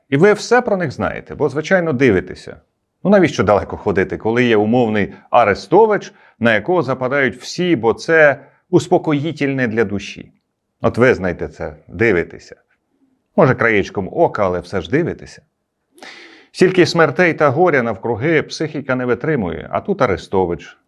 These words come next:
наспівує та заспокоює, шию Фейгіна. От давайте розберемося, хто кому Арестович. Ви дивитеся YouTube канал «Знай ю ей». Мене звати Олександр Близнюк. Підписуйтесь на нас та будете знати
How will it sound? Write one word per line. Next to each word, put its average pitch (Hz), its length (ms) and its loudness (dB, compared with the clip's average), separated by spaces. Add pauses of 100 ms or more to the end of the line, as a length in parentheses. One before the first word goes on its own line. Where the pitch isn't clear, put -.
наспівує 107 680 2
та 92 140 -6
заспокоює, 82 880 -8 (320)
шию 127 300 2
Фейгіна. 90 720 0 (1200)
От 196 120 2
давайте 185 380 4
розберемося, 139 680 0
хто 175 200 -2
кому 135 240 0
Арестович. 110 720 -4 (640)
Ви 202 120 4
дивитеся 226 440 4
YouTube 160 320 0
канал 156 360 0
«Знай 131 280 -2
ю 135 140 -2
ей». 85 140 2
Мене 95 200 -6
звати 101 320 -2
Олександр 95 480 -2
Близнюк. 101 500 -6 (100)
Підписуйтесь 185 720 0
на 160 80 0
нас 156 200 0
та 147 100 -4
будете 135 280 -4
знати 113 420 -2